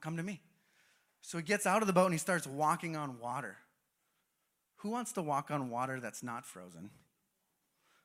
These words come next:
Right? When I was in college, I used to always try. Maybe it's time I start trying again. I don't know. I used to always try.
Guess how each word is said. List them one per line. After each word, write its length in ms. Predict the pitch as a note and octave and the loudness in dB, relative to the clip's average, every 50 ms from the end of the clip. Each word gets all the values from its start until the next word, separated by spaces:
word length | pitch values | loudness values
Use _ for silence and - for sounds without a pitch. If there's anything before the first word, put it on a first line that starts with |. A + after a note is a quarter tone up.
| _ _ _ _ _ _ _ _ _ _ _ _ _ _ _ _ _ _ _ _ _ _ _ _ _ _ _ _ _ _ _ - | _ _ _ _ _ _ _ _ _ _ _ _ _ _ _ _ _ _ _ _ _ _ _ _ _ _ _ _ _ _ _ -10
Right? 320 | - C#3 E3+ G3+ F#3+ D#3+ - _ _ _ _ _ _ _ _ _ _ _ _ _ _ _ _ _ _ _ _ _ _ _ _ _ _ _ _ _ _ _ _ _ - | -8 -6 -6 -6 -6 -10 -14 _ _ _ _ _ _ _ _ _ _ _ _ _ _ _ _ _ _ _ _ _ _ _ _ _ _ _ _ _ _ _ _ _ -8
When 80 | D3 | -6
I 40 | D#3+ | -6
was 120 | F3 E3+ D#3+ | -4 -4 -6
in 60 | D3 | -8
college, 400 | - - D#3 D3+ D3+ D3+ D3+ C3+ | -8 -4 -2 0 0 0 0 -2
I 40 | C3 | -4
used 200 | C3+ D3 D3 - | -6 -6 -6 -8
to 100 | D3+ - | -10 -8
always 420 | - A#2+ B2+ C3 C3+ C#3 B2 - - | -6 -6 -6 -6 -6 -8 -10 -10 -12
try. 520 | - - - - A2 G2+ G2 F#2+ F2 F2+ - _ _ _ _ _ _ _ _ _ _ - | -10 -10 -10 -8 -8 -8 -8 -8 -10 -12 -16 _ _ _ _ _ _ _ _ _ _ -10
Maybe 200 | - C3 C#3 D#3 | -8 -6 -4 -4
it's 120 | E3+ E3+ - | -6 -6 -4
time 220 | - D3+ C#3+ C3+ | -4 -2 -2 -2
I 60 | C3 | -4
start 260 | C3 - - B2+ - | -6 -6 -8 -8 -8
trying 340 | - - A2+ G2+ A2 A#2 A#2 | -8 -10 -10 -10 -10 -10 -10
again. 300 | A#2 G#2 G#2 G2 G2 G2+ _ _ _ _ _ _ - | -10 -8 -10 -10 -10 -12 _ _ _ _ _ _ -8
I 60 | - | -6
don't 140 | D#3 F3 F3 | -4 -2 -2
know. 160 | E3+ F3 D#3+ D#3 - _ _ _ _ _ _ _ _ _ _ _ _ _ - | -2 -2 -4 -6 -12 _ _ _ _ _ _ _ _ _ _ _ _ _ -6
I 60 | - | -6
used 120 | D#3+ E3+ | -4 -4
to 100 | - - | -4 -6
always 260 | - D3+ D3+ D3 D3 - | -6 -4 -4 -4 -4 -4
try. 260 | - D3 C3+ C3 | -4 -4 -4 -6